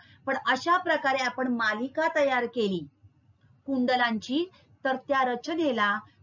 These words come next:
नालकुंतल असे म्हणतात. तर नालकुंतलातून जाणाऱ्या विद्युत धारेमुळे कशा प्रकारे चुंबकीय क्षेत्र निर्माण होते बघा,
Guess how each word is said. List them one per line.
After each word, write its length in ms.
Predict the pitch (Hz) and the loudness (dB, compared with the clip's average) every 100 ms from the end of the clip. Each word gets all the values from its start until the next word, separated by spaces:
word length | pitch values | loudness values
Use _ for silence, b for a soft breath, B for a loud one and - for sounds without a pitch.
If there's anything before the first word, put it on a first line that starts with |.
| 214 | -8
नालकुंतल 1000 | 214 233 277 311 311 247 208 185 214 - | 0 2 2 0 -4 -4 -6 -4 -4 -4
असे 420 | 180 - 202 302 - _ - | -6 -6 -4 -4 -8 _ -6
म्हणतात. 580 | 185 175 160 175 147 127 _ _ _ _ _ _ - - - - _ _ _ _ _ _ _ _ _ _ _ _ _ _ _ _ _ _ _ - | -2 -2 0 0 0 -4 _ _ _ _ _ _ -12 -12 -14 -20 _ _ _ _ _ _ _ _ _ _ _ _ _ _ _ _ _ _ _ -4
तर 60 | |
नालकुंतलातून 1300 | 302 277 269 349 392 381 294 277 277 262 269 277 269 | -2 2 2 2 -2 -2 0 2 2 0 0 -6 -4
जाणाऱ्या 460 | 240 226 226 233 240 | 0 2 2 0 -2
विद्युत 400 | 208 185 214 208 | -4 -8 -8 -8
धारेमुळे 600 | 220 240 220 220 220 180 | -6 -6 -4 -4 -2 -4
कशा 420 | - 262 262 294 | -6 -6 -4 -6
प्रकारे 400 | 294 269 254 240 | -4 -4 -2 -4
चुंबकीय 480 | 240 240 214 220 233 | -4 -8 -8 -6 -8
क्षेत्र 300 | 202 202 214 | -8 -8 -8
निर्माण 380 | 208 196 202 202 | -6 -4 -4 -4
होते 260 | 196 208 | -6 -8
बघा, 260 | 196 208 | -4 0